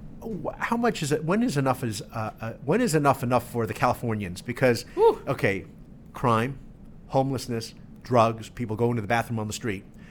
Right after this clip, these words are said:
Speaker 1: no bacon.
Speaker 2: I know.
Speaker 1: Maybe that'll be
Speaker 2: You
Speaker 1: it.
Speaker 2: know, that would be my line in the sand for sure. And w-, I know we have some California listeners, and, uh, I can, I can black market ship you some bacon
Speaker 1: <laughs>
Speaker 2: should this go badly.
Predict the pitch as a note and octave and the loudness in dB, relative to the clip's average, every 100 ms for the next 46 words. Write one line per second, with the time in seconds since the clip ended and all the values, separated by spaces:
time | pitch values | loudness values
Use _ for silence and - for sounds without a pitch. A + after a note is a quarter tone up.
0 | - - - - - - - C3+ C3 A2+ | -20 -20 -20 -20 -20 -20 0 4 4 2
1 | F#2+ - - - - - F#3+ E3 F3 D#3 | -2 -8 -16 -20 -18 -8 2 4 6 8
2 | C#3+ C#3 B2 G2 F3+ G3 G3+ G3 F3+ F3+ | 6 4 0 -2 -2 2 2 2 -2 -4
3 | E3 D#3 C#3+ D3 D3 C#3 C#3+ D#3 D3 - | -2 -2 -4 -6 -8 -10 -8 -8 -8 -10
4 | E3+ - F3 D3 - - - G3+ A3 G#3 | -10 -8 -8 -8 -10 -16 -6 0 4 4
5 | G#3+ A3+ A3+ A#3 G#3 F#3 F#3 F3 F#3 E3+ | 4 4 4 2 0 -2 -6 -4 -2 -2
6 | E3 E3 D3 D#3 E3 G3+ G3 G#3+ - F3 | -2 -6 -6 -8 -8 -6 -6 -8 -8 -6
7 | D#3+ D#3 D#3 - E3 D3+ C#3+ D3 - D3 | -4 -4 -6 -6 -4 -2 0 -2 -6 -4
8 | F3+ E3+ F3+ D3+ - E3+ E3+ D#3+ D#3+ E3 | -2 0 -2 -2 -4 -4 -4 -4 -2 -2
9 | - F3+ F3 - - D#3+ D#3 G#3 A3 B3 | -2 -4 -4 -6 -6 -6 -4 -6 -4 -2
10 | B3 C4 D4+ D4+ E4+ E5+ E5+ - - - | 4 4 4 -2 -6 -10 -14 -18 -18 -10
11 | - G#3+ F#3+ F#3+ - F3+ F3 F3 E3+ F3+ | 0 0 2 0 0 0 4 4 4 0
12 | G#3+ | -4